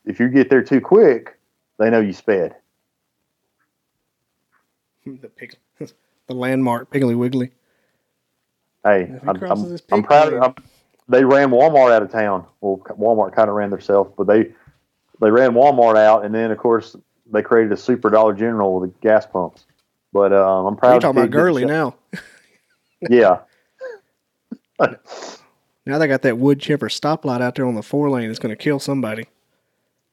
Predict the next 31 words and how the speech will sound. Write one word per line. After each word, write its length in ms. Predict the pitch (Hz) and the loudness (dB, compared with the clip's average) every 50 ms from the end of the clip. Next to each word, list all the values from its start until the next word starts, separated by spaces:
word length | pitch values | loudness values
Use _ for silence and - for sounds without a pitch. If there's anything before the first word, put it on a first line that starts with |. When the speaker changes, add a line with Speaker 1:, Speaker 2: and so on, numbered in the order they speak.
| _ _ - | _ _ -6
Speaker 1:
Um, 560 | 110 107 107 107 107 107 104 98 95 92 90 _ | -2 0 0 2 0 0 -2 -4 -8 -10 -14 _
<clears throat> 100 | _ - | _ -6
every 500 | 151 143 135 127 123 120 131 131 127 123 | -2 0 0 0 2 2 2 4 4 2
day 220 | 117 113 117 120 117 110 _ - | 2 4 4 4 2 0 _ -4
we, 200 | 107 107 107 107 | -6 -6 -6 -6
we, 180 | - 107 110 117 | -6 -4 -4 -4
we 220 | 113 113 110 117 | -2 -2 -4 -2
go 260 | 120 127 117 113 107 104 | 2 2 4 4 6 4
off 220 | 104 107 104 - | 4 2 0 -2
site, 320 | - 117 110 110 110 101 92 | -2 0 2 2 0 -2 -4
um, 380 | 98 95 95 92 90 87 85 - _ - | -4 -4 -4 -4 -6 -8 -12 -16 _ -6
every 220 | 104 104 101 98 | -4 -2 -2 2
day 400 | 95 95 98 98 98 95 92 92 _ - | 2 4 4 4 4 0 -2 -8 _ -6
or 340 | 95 95 95 95 95 87 - - | -4 -2 0 0 -2 -4 -4 -2
lately 440 | 107 107 107 101 92 92 95 92 - _ | 0 0 2 2 0 -4 -4 -4 -8 _
for 100 | - 95 - | -12 -12 -10
some, 320 | - 87 90 87 87 _ _ _ _ - | -10 -12 -12 -12 -12 _ _ _ _ -2
we 100 | 117 123 | 0 0
had 120 | 120 - | 0 0
some 140 | - 90 92 | -2 -2 0
range 260 | 98 101 101 98 98 | 0 0 -2 -4 -4
problems 320 | - 104 104 101 95 92 | 0 0 0 0 0 -2
at 80 | 95 85 | -4 0
work. 260 | 90 107 110 104 90 | 2 2 2 0 -2
So 120 | - - 98 | -2 0 0
I 40 | |
go 160 | 98 101 104 101 | 2 2 2 2
down 200 | 104 101 101 98 | 2 0 -2 -2
to, 120 | 90 82 - _ _ _ _ _ _ _ _ _ _ _ _ - | -4 -4 -6 _ _ _ _ _ _ _ _ _ _ _ _ -2
uh, 340 | 98 98 95 95 95 90 87 | 0 2 2 2 2 0 -2
shoot, 440 | - - - - 120 107 104 92 95 | -6 -10 -4 0 0 0 0 0 -4